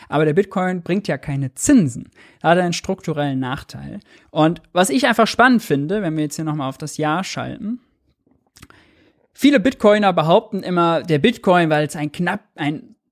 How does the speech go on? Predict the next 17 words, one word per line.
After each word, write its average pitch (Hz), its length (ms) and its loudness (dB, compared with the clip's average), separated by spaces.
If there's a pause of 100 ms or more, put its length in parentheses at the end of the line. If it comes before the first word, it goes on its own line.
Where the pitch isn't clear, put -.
(140)
es - 160 -8
nur 190 140 2
einundzwanzig 190 480 0
Millionen 165 380 2
Stück - 260 -2
davon 208 320 0
geben 180 300 2
wird, 165 240 0
ist - 180 -10
knapp, 208 400 -2 (300)
äh, 131 260 -6
wäre 156 300 4
also 139 260 -2
gefreit 156 540 0
von 127 200 -6
Inflation 240 960 -2 (180)
und 311 360 2